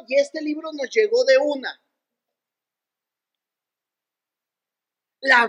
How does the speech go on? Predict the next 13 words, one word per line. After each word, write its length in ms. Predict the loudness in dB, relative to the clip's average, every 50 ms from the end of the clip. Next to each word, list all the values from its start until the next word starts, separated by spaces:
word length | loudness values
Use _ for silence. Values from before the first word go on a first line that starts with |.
| 2 6
Biblia 420 | 8 8 8 8 6 2 -2 -2
es 160 | -2 -2 -4
un 240 | -6 -4 -4 -4 -4
libro 480 | -2 -2 0 0 -2 -2 -2 -2 -2 -2
que 100 | 0 -2
ha 80 | -2 -2
sido 500 | -4 -8 -6 -2 0 0 2 2 0 -2
inspirado 720 | -2 -2 -4 -4 -4 -2 0 2 4 4 4 4 2 0 -2
por 180 | -6 -6 -6
Dios 300 | -4 -2 -2 -2 -2 -4 -8 -20 _ _ -2
a 180 | 0 0 0 0
través 540 | -2 0 0 0 2 0 0 0 -2 -6 -4 0
de 260 | 0 0 0 0